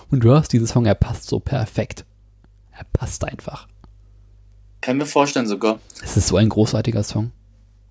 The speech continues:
Speaker 2: Ich hab letztens auch durch meine Mutter, weil die hat letztens beim, äh, als sie Essen gemacht hat, Johnny Cash mal wieder gehört. Hab ich auch wieder
Speaker 1: Mhm.
Speaker 2: Johnny Cash wieder viel gehört.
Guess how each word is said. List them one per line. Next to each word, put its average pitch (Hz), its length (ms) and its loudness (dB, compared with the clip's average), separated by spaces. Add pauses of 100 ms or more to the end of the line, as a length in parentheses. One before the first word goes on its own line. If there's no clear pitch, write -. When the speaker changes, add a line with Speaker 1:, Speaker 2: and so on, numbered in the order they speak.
(380)
Speaker 2:
Ich 127 120 -2
hab 127 100 2
letztens 135 360 0
auch 123 240 0
durch 139 180 -2
meine 131 160 0
Mutter, 156 280 2
weil 123 100 4
die 127 100 0
hat 123 100 -2
letztens 139 340 -4
beim, 123 340 -2
äh, - 40 -4
als 120 180 0
sie 110 60 -2
Essen 143 220 -2
gemacht 127 240 0
hat, 139 180 -4
Johnny 131 180 -2
Cash 135 260 0
mal 127 100 -2
wieder 107 140 2
gehört. 107 220 0
Hab 113 80 -4
ich 113 60 -4
auch 113 80 -2
wieder 123 80 -2
Speaker 1:
Mhm. 127 40 -2
Speaker 2:
Johnny 127 200 -2
Cash 123 260 -4
wieder 104 100 -8
viel 101 160 -12
gehört. 101 280 -8